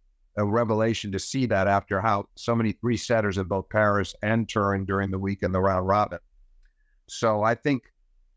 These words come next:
once again, it was another mission realized, another dream realized to get this title for the seventh time and have that as almost icing on the cake beyond finishing the year number one. But then he had that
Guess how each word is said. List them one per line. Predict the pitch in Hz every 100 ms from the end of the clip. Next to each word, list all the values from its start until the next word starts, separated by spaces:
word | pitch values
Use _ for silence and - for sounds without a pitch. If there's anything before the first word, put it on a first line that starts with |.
| _ _
once | 110 123 131
again, | 131 95 147 131 101
it |
was | 104 104
another | 107 117 139 131 113
mission | 107 127 - 131 117 110 - _ _ _ _ _ _ _
realized, | 110 113 139 113 85 - - - - -
another | 110 113 110
dream | 95 113 139 127 107
realized | 98 95 92 98 92
to | 90
get | - 107 -
this | 110 - - -
title | 113 107 101
for | 110
the | 98
seventh | - 113 104 98
time | 113 110 107 101
and | 98
have | 101 113
that | 104 104
as | 98 - - - -
almost | 127 120 -
icing | 127 123 - 107
on | 104
the | 98
cake | - 127 120 - _ _ _ _ _ _ _ _
beyond | 113 110 120 117 113 113 -
finishing | 120 107 107 107
the | 104
year | 104
number | 104 101 98
one. | 113 139 113
But | 110
then | 120 120
he | 117
had | 117 110 -
that | 113 113